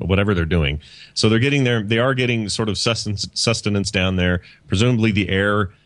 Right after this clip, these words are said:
is quality enough to survive that long, and they went as far as sending them all P S Ps recently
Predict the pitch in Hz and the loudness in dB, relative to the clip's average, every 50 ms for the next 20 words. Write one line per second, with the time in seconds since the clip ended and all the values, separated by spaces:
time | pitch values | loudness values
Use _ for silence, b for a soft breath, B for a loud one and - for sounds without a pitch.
0 | b b _ - 98 98 90 - - - - - 123 123 127 123 117 110 107 104 | b b _ 0 0 0 0 -2 -4 -4 -2 0 2 2 2 0 0 0 0 0
1 | 104 101 - - 107 95 - - 101 87 76 95 98 101 110 110 104 98 87 87 | -2 -2 -2 -2 -2 -2 0 0 -2 0 0 0 0 0 -2 -2 -2 -2 -2 -2
2 | 80 95 92 90 87 90 90 80 87 92 95 92 92 87 - 92 104 104 101 92 | -2 -2 -2 0 0 0 -2 -2 -2 -2 -2 -2 -2 -4 -2 -2 0 0 0 -2
3 | 85 92 92 101 117 131 131 110 - - 110 110 107 104 95 - - 123 113 117 | -2 -2 0 0 0 2 0 -2 -2 -2 0 0 0 0 0 0 -2 -2 0 0
4 | 110 104 95 98 101 98 90 - - - 120 113 104 95 - - - - 127 127 | 0 0 0 2 2 0 0 -4 -2 -2 -2 -2 0 -4 -6 -8 -4 -2 0 0
5 | 110 95 82 78 85 87 - - 85 80 80 78 73 73 - | 0 0 0 -2 -2 -2 -2 -2 -4 -2 -2 -2 -2 -4 -6